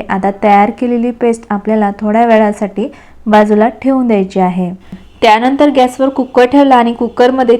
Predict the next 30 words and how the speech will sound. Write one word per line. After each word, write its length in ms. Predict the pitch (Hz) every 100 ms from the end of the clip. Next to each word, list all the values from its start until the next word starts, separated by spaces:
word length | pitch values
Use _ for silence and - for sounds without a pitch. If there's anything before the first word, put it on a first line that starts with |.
| 247
तीन 180 | 233 262
चमचे 380 | 247 233 240 233
तेल 180 | 233 247
टाकून 340 | 247 175 208 190
घेतले. 360 | 185 - 170 180 - - -
आता 220 | 208 214
या 60 | 254 262
तेलामध्येच 580 | 240 247 269 262 269 -
आपल्याला 420 | 226 - 247 226 220
एक 220 | 220 233 -
चमचा 320 | 233 226 240
बटर 340 | 226 220 214 240
टाकून 320 | 247 220 208 180
घ्यायचं 340 | 175 180 -
आहे. 100 | 185 - - _ -
बटर 360 | 208 214 254 269 269
तेलामध्ये 560 | 240 233 254 247 233 233 233
छान 220 | 233 247
व्यवस्थित 680 | 240 226 220 220 262 - -
मिक्स 300 | 226 233 -
करून 300 | 240 220 240
घ्यायचं 340 | 247 220 226
आहे. 340 | 180 180 190 - - - _ -
तर 100 | 233
या 100 | 240
ठिकाणी 480 | 247 269 269 262 233 240
तेलामध्ये 480 | 214 233 240 233
आपलं 380 | 240 226 - 220
बटर 300 | 220 196 226
आहे 260 | 240 208